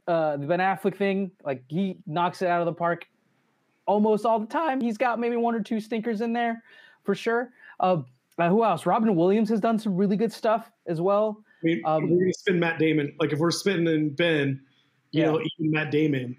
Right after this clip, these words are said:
Speaker 2: Matt Damon picks his projects very well now.
Speaker 1: Yeah, for sure. And, uh, I think they both wrote, uh, the, what was that movie back in the day?
Speaker 2: Good Will
Speaker 1: Um,
Speaker 2: Hunting?
Speaker 1: Good Will Hunting, man. They both wrote that. Yeah.
Speaker 2: Great
Speaker 1: I think
Speaker 2: movie.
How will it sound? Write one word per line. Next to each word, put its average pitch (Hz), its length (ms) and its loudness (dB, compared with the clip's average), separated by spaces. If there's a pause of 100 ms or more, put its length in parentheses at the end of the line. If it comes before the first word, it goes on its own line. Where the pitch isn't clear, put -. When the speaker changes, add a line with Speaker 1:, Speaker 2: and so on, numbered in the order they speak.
Speaker 2:
Matt 147 180 -4
Damon 147 320 0
picks 139 240 -6
his 127 160 -8
projects 127 680 -6 (100)
very 131 260 -2
well 123 220 -4
now. 117 440 -8 (400)
Speaker 1:
Yeah, 151 400 -2
for - 160 -4
sure. 165 360 0
And, 151 200 -2
uh, 147 160 2
I 143 80 0
think 202 160 -2
they 196 80 2
both 160 340 0
wrote, 175 400 0
uh, 139 200 0
the, 127 260 -2
what 135 120 -2
was 180 120 -2
that 208 120 0
movie 220 400 0
back 214 220 -2
in 214 60 -2
the 220 60 0
day? 233 420 0 (300)
Speaker 2:
Good 175 100 2
Will 190 100 4
Speaker 1:
Um, - 80 2
Speaker 2:
Hunting? 214 300 2 (280)
Speaker 1:
Good 208 140 2
Will 330 200 2
Hunting, 240 400 0
man. 147 220 -4
They 180 60 0
both 214 240 -2
wrote 202 220 -2
that. 214 140 -2
Yeah. 214 280 2
Speaker 2:
Great 147 200 0
Speaker 1:
I 185 80 2
think 294 180 4
Speaker 2:
movie. 120 140 -4